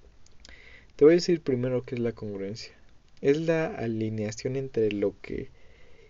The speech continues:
eh, se dice, se hace y se piensa. Esto de se piensa casi no lo catalogan mucho en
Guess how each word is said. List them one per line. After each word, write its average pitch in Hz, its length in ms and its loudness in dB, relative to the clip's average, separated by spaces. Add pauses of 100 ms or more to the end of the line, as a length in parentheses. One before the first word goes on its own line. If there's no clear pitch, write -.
(200)
eh, 110 560 -4
se - 240 -2
dice, 131 460 0
se 113 300 0
hace 143 420 -6 (320)
y - 100 -6
se 120 260 -2
piensa. 110 540 -6
Esto 165 560 -2
de 117 260 2
se 110 180 -4
piensa 139 640 -2 (560)
casi - 280 -6
no 127 160 0
lo 123 180 4
catalogan 104 640 0
mucho 101 460 -8
en 95 260 -10